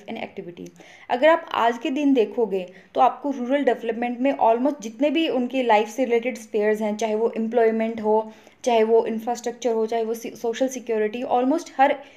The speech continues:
एरिया के लिए कोई ना कोई पॉलिसी या प्रोग्राम आपको मिल जाएगा। ठीक है, to greater, uh, to impart greater momentum to the effort of in this sector, the government has launched the प्रधानमंत्री ग्रामोदय योजना।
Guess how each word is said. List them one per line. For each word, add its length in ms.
एरिया 320
के 260
लिए 480
कोई 180
ना 80
कोई 160
पॉलिसी 480
या 60
प्रोग्राम 420
आपको 400
मिल 140
जाएगा। 300
ठीक 160
है, 140
to 80
greater, 460
uh, 140
to 120
impart 400
greater 360
momentum 460
to 120
the 100
effort 240
of 100
in 200
this 220
sector, 360
the 120
government 420
has 100
launched 340
the 120
प्रधानमंत्री 640
ग्रामोदय 560
योजना। 360